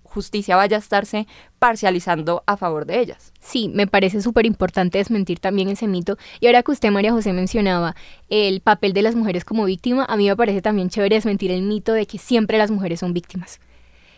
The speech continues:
Speaker 2: Creo que el enfoque de género también es importante que sepamos que debe o puede ser aplicado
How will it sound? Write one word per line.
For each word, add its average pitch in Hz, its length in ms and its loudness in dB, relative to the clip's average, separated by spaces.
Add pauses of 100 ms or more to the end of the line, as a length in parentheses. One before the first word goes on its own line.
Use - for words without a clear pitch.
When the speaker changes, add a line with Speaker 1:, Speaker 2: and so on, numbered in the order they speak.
(160)
Speaker 2:
Creo 240 180 2
que - 100 0
el 254 60 4
enfoque 226 320 0
de 220 80 0
género 202 280 -2
también 202 280 -4
es 180 100 -6
importante 190 520 -4
que 214 140 0
sepamos 208 560 -2
que 196 160 -4
debe 202 400 2
o - 80 -8 (280)
puede 208 440 0 (280)
ser 208 240 0
aplicado 190 640 -2